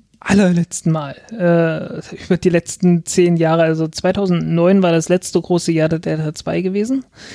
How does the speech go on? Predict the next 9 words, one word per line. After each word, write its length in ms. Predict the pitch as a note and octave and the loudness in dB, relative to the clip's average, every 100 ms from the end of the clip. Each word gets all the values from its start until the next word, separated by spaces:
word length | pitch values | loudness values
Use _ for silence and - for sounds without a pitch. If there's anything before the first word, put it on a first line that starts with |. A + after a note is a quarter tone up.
| - - - - - | -18 -18 -18 -20 -12
Zweitausendneun 580 | - - E3+ E3 E3+ E3+ | -2 0 2 4 4 2
ist 120 | - | 0
sie 60 | |
noch 180 | E3+ D#3 | -2 -2
achtmal 440 | E3 - F#3 F3+ E3+ | -6 -2 2 2 2
geflogen 500 | D#3+ F3+ F#3+ A#3+ G#3+ | 0 2 4 2 0
in 180 | F#3+ E3 | -2 0
einem 220 | E3+ E3 | 2 4
Jahr. 340 | D#3+ F3+ B3+ | 2 2 0